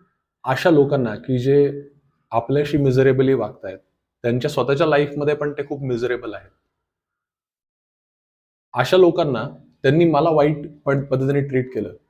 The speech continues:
<clears throat> तर त्यांना माफ करायला पाहिजे. त्यांनी ते बदलतील का?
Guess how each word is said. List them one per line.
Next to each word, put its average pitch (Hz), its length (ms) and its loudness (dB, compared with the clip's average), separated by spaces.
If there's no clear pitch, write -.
<clears throat> - 960 -2
तर 151 200 4
त्यांना 160 440 -2
माफ 113 460 -2
करायला 110 220 0
पाहिजे. 90 260 -10
त्यांनी 180 560 2
ते 170 80 6
बदलतील 170 460 6
का? 175 180 -2